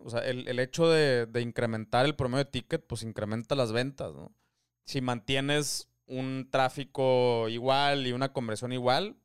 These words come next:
pues, las ventas se te, se te van para arriba con el, con el promedio ticket. Entonces, estos cinco, otra vez, eh,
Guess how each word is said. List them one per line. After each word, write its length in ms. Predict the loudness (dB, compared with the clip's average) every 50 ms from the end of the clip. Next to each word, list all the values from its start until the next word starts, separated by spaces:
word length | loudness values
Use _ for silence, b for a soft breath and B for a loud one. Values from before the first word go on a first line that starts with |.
| _ _
pues, 140 | -14 -10 -8
las 180 | -8 -8 -6
ventas 340 | -4 -6 -6 -4 -6 -8 -8
se 80 | -8 -8
te, 320 | -8 -6 -6 -6 -6 -8 _ _ _ _ _
se 120 | _ -16 -8
te 120 | -4 -2
van 180 | -2 -2 -4 -2
para 180 | 0 0 2
arriba 360 | 2 2 0 0 0 0 -2 -2
con 260 | _ -8 -8 -8 -8
el, 200 | -10 -10 -12 -16 _ _ _ _ _ _ _ _ _ _
con 80 | -10 -10
el 60 | -6
promedio 280 | -6 -6 -4 -4 -4 -4
ticket. 320 | -4 -4 -4 -4 -6 -6 -8
Entonces, 480 | -8 -6 -4 -2 -2 -2 -2 -2 -6 _ _ _ _ _ _
estos 280 | -6 -6 -6 -4 -6 -4
cinco, 560 | -2 0 -2 -2 -2 -4 -6 -6 -6 -8 -10 _ _ _ _ _
otra 280 | -12 -10 -4 0 2 4
vez, 500 | 4 6 4 4 2 0 -4 -8 -10 _ _ _ _ _ _
eh, 460 | -6 -4 -4 -4 -4 -4 -6 -8 -10